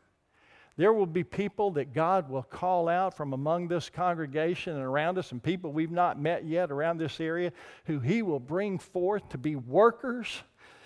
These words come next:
in his harvest field in response to our prayers. Can you imagine a time where we have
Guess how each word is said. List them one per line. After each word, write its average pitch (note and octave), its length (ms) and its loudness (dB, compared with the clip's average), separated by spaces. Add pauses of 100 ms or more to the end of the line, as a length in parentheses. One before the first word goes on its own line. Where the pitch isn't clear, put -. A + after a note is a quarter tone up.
(280)
in F3+ 160 2
his F#3 260 4
harvest G3 540 2
field A3+ 400 -2
in F3+ 180 2
response G3 600 4
to F#3 140 4
our F#3+ 200 6
prayers. A3 480 -2 (3000)
Can F#3+ 160 2
you C4+ 160 6
imagine G3+ 420 4
a E3+ 140 4
time G3 360 0
where E3 140 0
we F3 160 0
have D3+ 380 2